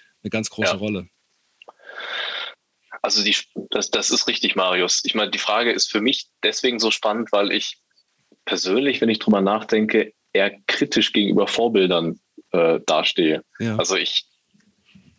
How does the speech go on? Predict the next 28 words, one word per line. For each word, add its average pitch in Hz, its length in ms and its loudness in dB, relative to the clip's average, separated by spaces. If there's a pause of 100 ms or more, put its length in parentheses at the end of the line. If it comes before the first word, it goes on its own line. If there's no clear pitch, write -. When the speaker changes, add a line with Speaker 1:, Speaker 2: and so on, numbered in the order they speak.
(160)
Speaker 2:
ich - 60 -2
fand 113 160 -2
das 113 120 0
immer 135 200 0
schon 107 180 -2
irgendwie 110 220 -2
eher 107 140 0
kritisch - 360 -2
zu 107 120 -4
sagen, 104 300 0
okay, 107 460 -2 (640)
äh, 98 200 0
da 101 180 0
ist - 400 -2
eine 101 220 -2
bekannte 101 400 -2
Führungsfigur, 113 960 2 (600)
äh, 92 340 2
keine 98 300 0
Ahnung, 92 240 2
du 92 100 2
kannst - 320 0
jetzt, - 400 2
äh, 92 300 4
berühmte 101 380 2
Manager 95 460 4
wie, 95 240 6
äh, 87 360 4